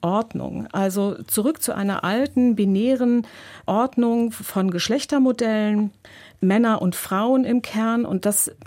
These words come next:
ignoriert vollkommen die gesellschaftliche Realität. Wir haben diese Personen immer unter uns gehabt und es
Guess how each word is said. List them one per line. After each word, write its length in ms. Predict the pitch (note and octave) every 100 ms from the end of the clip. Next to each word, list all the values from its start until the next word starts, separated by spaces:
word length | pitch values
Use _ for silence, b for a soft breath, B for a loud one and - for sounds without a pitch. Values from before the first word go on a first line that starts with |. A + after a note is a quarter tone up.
| - -
ignoriert 580 | - G3 G3+ G#3 C4+ D4
vollkommen 560 | - F#3+ C4 - A#3 A#3 B B B
die 80 | G3+
gesellschaftliche 760 | G#3 G3+ G#3+ G3+ - G3+ F#3+
Realität. 560 | F3 E3 F3 - C4+ D4+
Wir 200 | F3+ -
haben 220 | A3 C#4
diese 240 | A#3+ A3
Personen 480 | A3 G#3+ G3+ G3+ G3+
immer 320 | - C4 D#4
unter 260 | - B3 A#3
uns 240 | A3+ A3+
gehabt 440 | - G3 G#3 - - B B B B -
und 360 | A3+ B3+ -
es 280 | G#3+ - -